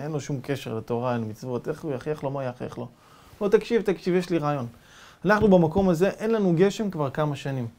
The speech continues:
יש בצורת. אנחנו משיגים מים משום מקום. הולכים קילומטרים להשיג קצת מים. יש לנו פה בארות של מים ריקים, יבשים. אני צריך מים.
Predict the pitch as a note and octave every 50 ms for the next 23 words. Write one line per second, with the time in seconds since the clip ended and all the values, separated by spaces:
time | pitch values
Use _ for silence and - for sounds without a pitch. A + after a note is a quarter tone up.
0 | _ _ _ _ _ - G3 F#3 E3 D#3+ F#3 F3 - - G3+ F#3 D#3+ C#3 A#2 -
1 | - _ _ _ _ _ - _ - - - F3 D#3 F3+ F3+ F3 D3+ D#3 - E3+
2 | D#3 F3 G3 G3 F#3+ F3+ E3 D#3 - - - _ _ _ _ _ _ - D#3 F3
3 | F#3+ G3 G3 F#3+ F#3 F#3 E3+ E3 C#3+ G#2+ D2 B1 - - E3+ D#3 - A3 A3 G#3
4 | F#3 - - E3+ D3+ B2 A2+ - - _ - - F3+ E3+ D3+ G3+ G3 F3+ - -
5 | D#3+ D#3+ E3+ F#3 F3 - E3 D#3 D#3 D3 D3 - E3+ D3 - D#3 C#3+ - D#3 D#3+
6 | D#3+ D#3 D3+ D3+ E3+ E3 - E3+ D#3+ D3+ D3+ D3 C#3+ D3+ D3 D#3+ F3 E3 - -
7 | - _ _ - _ _ _ _ _ _ _ _ _ _ _ _ _ - - -
8 | D3 C#3 C#3 C#3 A#2+ - - - - - - - _ _ _ _ _ _ _ _
9 | _ - D#3 D3 D#3 E3+ F3+ F3 E3 D#3+ D3 - - - D3 D3+ - - A#3+ G3+
10 | E3+ D#3+ D#3 E3 F3 - - G#3+ F3 D3+ E3 G3+ G3+ - G3+ F#3+ F3+ F3 F3 F3
11 | D#3 B2 G#2+